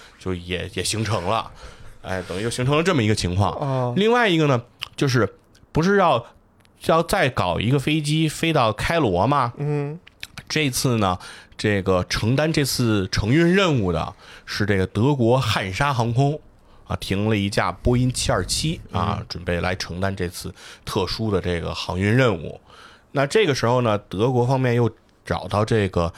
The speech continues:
Speaker 1: 呃，汉莎航空，
Speaker 2: 嗯。
Speaker 1: 商量说，呃，能不能就是从你们机组人员当中啊，呃，替成一个我们的这个特工人员。
Speaker 2: 哦。
Speaker 1: 然后这样呢，我们的这个人员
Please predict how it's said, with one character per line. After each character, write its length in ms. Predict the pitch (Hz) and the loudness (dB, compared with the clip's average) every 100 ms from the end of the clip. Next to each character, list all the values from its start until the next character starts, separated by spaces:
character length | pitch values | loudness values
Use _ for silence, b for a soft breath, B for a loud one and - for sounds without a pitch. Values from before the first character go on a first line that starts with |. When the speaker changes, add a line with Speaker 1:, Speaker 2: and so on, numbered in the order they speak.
| B B | B B
Speaker 1:
呃， 160 | - 90 | -6 -4
汉 200 | 120 98 | -2 0
莎 100 | 110 | 0
航 180 | 104 | 0
空， 280 | 101 110 107 - B B | 0 0 0 -6 B B
Speaker 2:
嗯。 100 | 110 | -8
Speaker 1:
商 260 | - 139 | -2 0
量 140 | 131 87 | 0 0
说， 200 | - 131 - B - | 0 0 -2 B -4
呃， 180 | 92 | -2
能 220 | 95 107 170 | 0 2 2
不 100 | 156 | 2
能 120 | 147 | 2
就 140 | 147 | 0
是 60 | 110 | 0
从 220 | - 160 | 0 0
你 80 | 131 | 0
们 100 | - | -4
机 200 | - 180 | -6 -2
组 160 | 151 85 | -2 -2
人 120 | 98 | 0
员 120 | 123 | 0
当 180 | 139 151 | 0 0
中 200 | 160 156 | 0 0
啊， 140 | 110 - B B B | -2 -6 B B B
呃， 440 | - 87 82 76 - - | -8 -4 -4 -4 -6 -6
替 240 | - 101 | -4 -2
成 260 | 104 98 104 | -2 -4 -2
一 120 | 113 | -2
个 180 | 120 107 | 0 0
我 320 | 90 87 76 | 0 -2 -4
们 180 | 64 78 | -4 -4
的 120 | 95 | -2
这 240 | - 113 87 | 0 -2 -2
个 180 | 76 82 | -4 -4
特 200 | - 104 | -4 0
工 200 | 117 117 | 0 0
人 120 | 82 | -2
员。 100 | 73 - - - - - | -8 -14 -20 -20 -20 -14
Speaker 2:
哦。 260 | 87 87 78 | -8 -6 -4
Speaker 1:
然 80 | 85 | -4
后 60 | |
这 120 | 104 143 | 0 2
样 180 | 131 | 2
呢， 100 | 101 | 2
我 300 | 95 90 85 | 0 0 -2
们 100 | 60 | -4
的 100 | 85 | -6
这 200 | 95 104 | -4 -2
个 140 | 95 85 | 0 0
人 160 | 90 | 0
员 200 | 104 101 | 0 -2